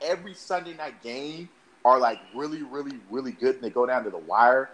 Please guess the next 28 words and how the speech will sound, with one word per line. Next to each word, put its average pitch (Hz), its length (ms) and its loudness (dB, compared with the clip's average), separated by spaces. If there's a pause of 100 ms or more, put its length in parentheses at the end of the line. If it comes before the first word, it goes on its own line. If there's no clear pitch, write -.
(260)
And 131 160 -8
then 175 160 -2
you're 170 140 -4
sitting 175 220 -2
there 156 100 -12
just, 143 160 -14
like, 120 240 2
on 127 160 0
this, 107 180 -12
like, 107 260 -4
euphoria 143 600 -2
of, 101 80 -4
like, 95 240 -6
"Man, 120 180 -6
I 123 80 -4
just - 220 -20
finished 113 280 -10
the 92 160 -20
note 110 140 0
on 92 140 -12
Sunday 104 260 -8
night 101 220 -8
with 98 120 -20
a 87 140 -20
really 110 140 -10
good 107 240 -12
football 120 440 -4
game." 117 300 -6